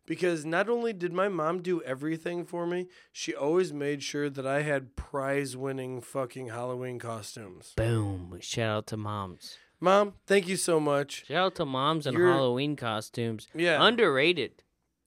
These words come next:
Speaker 1: Oh, yeah.
Speaker 2: Moms with crushing Halloween costumes.
Speaker 1: And now,
Speaker 2: Until they're
Speaker 1: and
Speaker 2: embarrassed.
Speaker 1: actually, you know what? All of the women in my life crush Halloween costumes because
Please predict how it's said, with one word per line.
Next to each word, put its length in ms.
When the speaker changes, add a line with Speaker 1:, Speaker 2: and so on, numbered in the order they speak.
Speaker 1:
Oh, 240
yeah. 260
Speaker 2:
Moms 320
with 180
crushing 680
Halloween 440
costumes. 520
Speaker 1:
And 180
now, 160
Speaker 2:
Until 180
they're 120
Speaker 1:
and 80
Speaker 2:
embarrassed. 280
Speaker 1:
actually, 380
you 100
know 100
what? 280
All 280
of 100
the 100
women 400
in 120
my 140
life 340
crush 540
Halloween 500
costumes 640
because 640